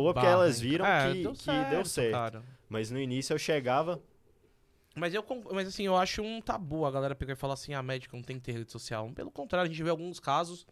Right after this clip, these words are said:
Speaker 2: Ó o Paulo Musi,
Speaker 1: Pois
Speaker 2: né?
Speaker 1: é.
Speaker 2: A, o,
Speaker 1: Paulo
Speaker 2: a,
Speaker 1: Musi.
Speaker 2: o fenômeno que ele é e, e vem se tornando cada vez mais. É, e assim, acho que como é uma profissão que todo mundo tem uma opinião de um caso, né?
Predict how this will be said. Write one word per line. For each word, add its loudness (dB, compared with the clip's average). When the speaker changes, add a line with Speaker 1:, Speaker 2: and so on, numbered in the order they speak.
Speaker 2:
Ó -6
o -8
Paulo -4
Musi, -8
Speaker 1:
Pois 2
Speaker 2:
né? -2
Speaker 1:
é. -6
Speaker 2:
A, -2
o, -4
Speaker 1:
Paulo -6
Speaker 2:
a, -6
Speaker 1:
Musi. -12
Speaker 2:
o -8
fenômeno -2
que -8
ele -2
é 2
e, -4
e -6
vem -6
se -12
tornando -6
cada -4
vez -6
mais. -6
É, 0
e 2
assim, 0
acho -2
que -8
como -4
é 2
uma 4
profissão 0
que -14
todo -6
mundo -6
tem -6
uma -4
opinião -6
de -8
um -12
caso, -2
né? -2